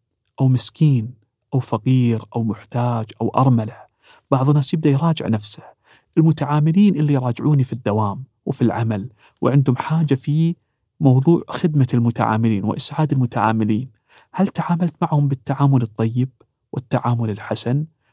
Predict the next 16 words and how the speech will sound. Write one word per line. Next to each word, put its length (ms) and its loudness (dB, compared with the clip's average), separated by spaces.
ولا 140 2
يمكن 300 2
أنا 380 2
ظلمت 340 4
بعض 180 -2
المتعاملين 880 0
وشديت 560 -2
عليهم 480 2
وسمعتهم 600 0
كلام 540 -2
قاسي 580 0
وكلام 600 0
غير 360 4
لبق 360 2
وغير 280 4
مناسب؟ 440 -6